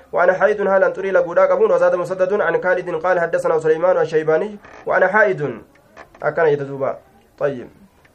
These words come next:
باب هل يغمز الرجل، سقربان نكموچا جچو كيستي واين رفيتي، امرأته، جارتي إسا، عند السجود، سجود برتي،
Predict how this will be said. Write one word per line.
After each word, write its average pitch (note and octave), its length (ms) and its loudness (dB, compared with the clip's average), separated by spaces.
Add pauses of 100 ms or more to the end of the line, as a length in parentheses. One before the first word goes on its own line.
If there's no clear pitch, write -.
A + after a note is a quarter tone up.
(2500)
باب F#3+ 440 2 (520)
هل F#3 240 2 (120)
يغمز G#3+ 340 4
الرجل، G3+ 760 -2
سقربان F#3+ 680 2
نكموچا F#3 640 0
جچو F3+ 300 -2
كيستي E3+ 340 -4
واين F3 280 4
رفيتي، E3 580 0 (560)
امرأته، F3+ 420 4
جارتي E3 360 0
إسا، F3+ 140 0
عند D#3+ 240 0
السجود، D#3+ 380 -6
سجود D#3+ 360 -8
برتي، F#3 440 -2